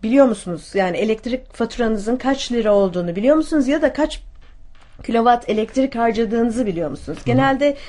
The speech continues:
Speaker 1: hani insanlar faturayı biliyorlar ama harcadıkları kilowattla ilgili çok fazla fikirleri
Speaker 2: E,
Speaker 1: yok.
Speaker 2: tabii.
Speaker 1: Hani büyükler de yani bizler de, e, harcadığımızı bilmiyoruz. Onun için birazcık hani kaç metreküp su harcıyoruz?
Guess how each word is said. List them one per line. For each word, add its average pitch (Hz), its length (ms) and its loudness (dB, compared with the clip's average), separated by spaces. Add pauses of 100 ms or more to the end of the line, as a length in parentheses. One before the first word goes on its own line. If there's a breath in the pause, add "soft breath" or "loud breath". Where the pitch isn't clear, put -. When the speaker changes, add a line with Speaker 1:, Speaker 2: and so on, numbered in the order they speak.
(160 loud breath)
Speaker 1:
hani 262 120 0
insanlar 277 520 2
faturayı 269 520 0
biliyorlar 294 400 0
ama 226 280 0 (300 loud breath)
harcadıkları 262 880 0
kilowattla 262 520 2
ilgili 254 280 -4
çok 269 200 -4
fazla 247 320 2
fikirleri 262 420 0
Speaker 2:
E, - 20 6
Speaker 1:
yok. 240 80 4
Speaker 2:
tabii. 254 120 4
Speaker 1:
Hani 220 140 2
büyükler 269 640 6
de 147 60 -2
yani 143 220 -4
bizler 208 360 2
de, - 180 -8 (100)
e, 160 40 -2
harcadığımızı 180 840 -4
bilmiyoruz. 220 460 6
Onun 311 160 2
için 320 260 0
birazcık 311 400 2 (360 loud breath)
hani 262 180 2
kaç 302 260 0
metreküp 294 540 2
su 277 200 0
harcıyoruz? 175 720 -4